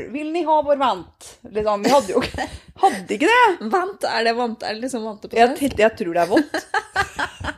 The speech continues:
Speaker 2: Ja.
Speaker 1: Ja,
Speaker 2: Nei,
Speaker 1: så
Speaker 2: nei,
Speaker 1: vi
Speaker 2: da
Speaker 1: had-,
Speaker 2: ville jeg hatt den selv.
Speaker 1: vi ville hatt den her,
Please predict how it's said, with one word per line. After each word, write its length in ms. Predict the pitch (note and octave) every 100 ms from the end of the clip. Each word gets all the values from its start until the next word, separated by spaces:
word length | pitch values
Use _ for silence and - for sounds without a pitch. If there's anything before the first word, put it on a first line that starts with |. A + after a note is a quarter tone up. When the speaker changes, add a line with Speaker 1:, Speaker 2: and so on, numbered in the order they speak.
| - - C#5+ A4+ - -
Speaker 2:
Ja. 400 | F4 G#3+ F#3+ A3+
Speaker 1:
Ja, 200 | G3+ G3+ G#3 -
Speaker 2:
Nei, 140 | G3+
Speaker 1:
så 100 | B3 C#4
Speaker 2:
nei, 120 | C#4+ - -
Speaker 1:
vi 180 | - C#4+
Speaker 2:
da 60 | F4+
Speaker 1:
had-, 80 |
Speaker 2:
ville 100 | C4 A#3
jeg 80 |
hatt 120 | B3 -
den 100 | B3+
selv. 240 | G#3 A#3+
Speaker 1:
vi 120 | C4 D4+
ville 220 | F4 D#4+ C#4
hatt 220 | C4 -
den 120 | C#4+
her, 360 | D4+ F4+ F#4